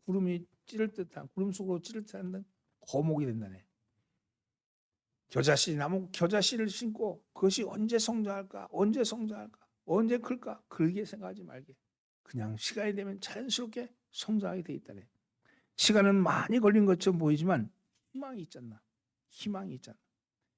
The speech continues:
희망을 갖고 날마다 자기 직분에 충실하면 때가 되면, 하나님의 때가 이루면 그것이 드러날 걸세. 이렇게 얘기했답니다.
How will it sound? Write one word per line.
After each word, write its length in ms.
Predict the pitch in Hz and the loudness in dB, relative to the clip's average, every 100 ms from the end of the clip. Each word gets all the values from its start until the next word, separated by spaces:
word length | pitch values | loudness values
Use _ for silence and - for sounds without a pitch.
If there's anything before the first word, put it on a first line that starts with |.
| _ _ _ | _ _ _
희망을 420 | - 208 185 170 | 4 8 8 8
갖고 360 | 160 156 - 151 | 6 4 2 2
날마다 520 | 147 180 196 214 214 | 2 2 4 4 2
자기 260 | - 185 175 | 0 -4 -6
직분에 400 | 185 - 160 147 | -8 -12 -14 -14
충실하면 840 | - - 349 269 - 151 156 120 - _ _ _ - | -16 -18 -14 -12 -10 -8 -6 -8 -12 _ _ _ -2
때가 240 | 202 196 | 4 4
되면, 360 | 180 165 120 - _ _ _ _ - | 4 2 -2 -6 _ _ _ _ -8
하나님의 480 | 139 131 127 123 117 _ _ _ | -2 0 0 -2 -6 _ _ _
때가 260 | - 190 202 | -6 -4 -2
이루면 380 | 160 151 151 131 | -2 -6 -10 -14
그것이 500 | - 127 117 135 127 _ _ _ - | -8 -6 -6 -10 -12 _ _ _ -4
드러날 320 | 135 120 113 | -4 -4 -8
걸세. 400 | 101 - - - _ - | -6 -6 -6 -12 _ -2
이렇게 280 | 131 151 196 | 0 2 2
얘기했답니다. 560 | 131 120 107 90 92 | 2 0 -4 -8 -12